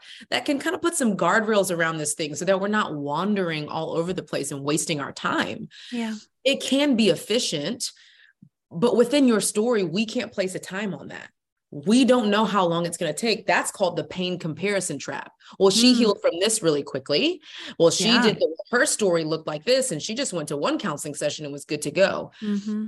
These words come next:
Speaker 1: We have to, I mean, we, we just can't compare. I mean, we just, you know, we can't compare because we don't really even see what's happening, but we also can't compare because it robs us of the ability to heal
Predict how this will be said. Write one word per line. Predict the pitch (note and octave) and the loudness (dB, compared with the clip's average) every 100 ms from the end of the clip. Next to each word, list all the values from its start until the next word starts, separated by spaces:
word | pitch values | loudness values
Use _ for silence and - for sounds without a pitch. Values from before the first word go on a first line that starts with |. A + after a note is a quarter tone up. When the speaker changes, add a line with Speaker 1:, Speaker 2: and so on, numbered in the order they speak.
| A3+ | -6
Speaker 1:
We | G3 D#4 | 0 0
have | D#4 | 0
to, | - A3 | 0 4
I | |
mean, | G#3+ | 4
we, | G#3+ A3 A3 | 4 2 2
we | |
just | A3+ A#3 | 2 0
can't | - G#3+ - | 0 -2 -2
compare. | D#3+ C3+ G3+ G3+ C3+ | -6 -2 2 2 0
I | D3+ | -2
mean, | D#3+ D3 | -2 -2
we | |
just, | E3+ D#3+ - | -2 -4 -4
you | G3+ | -4
know, | C#3+ C#3+ | -4 -8
we | E3 G3+ | -6 -4
can't | A#3 A3 | -2 -2
compare | F3+ F#3+ F3 | -2 0 0
because | E3+ F3 E3 | 0 -4 -4
we | E3 | 0
don't | F3+ E3+ | -2 0
really | F3 D#3+ | -2 -4
even | E3+ D3+ | -6 -4
see | - G3 D#3+ | -4 0 0
what's | D#3 D#3 | 0 -2
happening, | F3 E3+ E3+ D#3 | 0 0 -2 -4
but | D#3+ | -2
we | F3 E3 | -2 -2
also | B3 B3 | -2 -4
can't | G#3+ F#3 - | -4 -8 -8
compare | D#3+ E3 E3+ E3 | -6 0 2 2
because | E3 - D#3+ D3 - - - | -2 -4 -4 -4 -6 -12 -6
it | - G3 D3+ D#3 | 0 2 2 2
robs | E3+ G3 F3+ D3+ | 4 4 2 -2
us | C#3 F#3 - - - - | -2 -2 -4 -8 -16 -4
of | F3+ D#3+ | 0 4
the | E3+ | 4
ability | C#3+ F3+ F#3+ E3+ | 4 4 4 2
to | D#3+ D3 | -2 -6
heal | - A3+ F#3 D3 E3 | -6 -2 -2 -2 -4